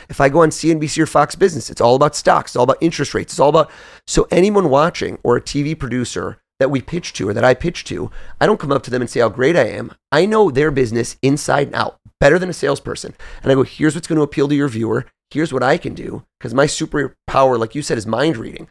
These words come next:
So I can mind reading any topic. I can go on a cooking show, a sports show. I could go on, you know, anything you ask me to do, you get me on there, I will make it about those people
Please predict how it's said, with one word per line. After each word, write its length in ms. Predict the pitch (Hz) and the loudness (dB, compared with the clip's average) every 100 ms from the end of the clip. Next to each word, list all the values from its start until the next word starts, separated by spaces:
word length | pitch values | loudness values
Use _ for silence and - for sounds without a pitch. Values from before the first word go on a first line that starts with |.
| _ _ | _ _
So 100 | - | 2
I 60 | 165 | 2
can 160 | 196 | 4
mind 240 | 143 135 131 | 4 4 4
reading 320 | 143 143 143 | 2 2 2
any 220 | 131 190 202 | 2 0 0
topic. 540 | - - - - - - _ - | -4 -6 -6 -14 -16 -20 _ -2
I 120 | 147 | 0
can 80 | 170 | 4
go 100 | 156 | 6
on 140 | 147 | 6
a 100 | - - | 0 -6
cooking 320 | - 185 151 135 | 0 0 2 0
show, 260 | - - | 0 0
a 40 | 127 | -2
sports 440 | - - 165 165 | -2 0 2 2
show. 140 | - 90 | 0 0
I 100 | 127 | 0
could 140 | 135 | 2
go 140 | 156 | 4
on, 180 | 156 156 - - _ | 6 4 0 -14 _
you 80 | 143 | 2
know, 220 | 151 139 - | 4 4 0
anything 440 | 175 214 - 156 | 0 0 0 -4
you 160 | 151 143 | 0 0
ask 320 | 160 - - | 2 0 0
me 100 | 139 | -2
to 80 | 127 | -2
do, 220 | 135 175 | 2 2
you 180 | 117 143 | 2 2
get 160 | 160 | 0
me 100 | 156 143 | 4 4
on 160 | 170 | 4
there, 160 | 131 - | 2 2
I 140 | 127 139 | 2 2
will 140 | 156 | 2
make 260 | 135 135 143 | 2 0 -2
it 80 | - | -4
about 320 | 120 120 117 | 2 2 2
those 220 | 127 127 | 0 -2
people 560 | - 160 170 101 104 | -4 -8 -6 -6 -6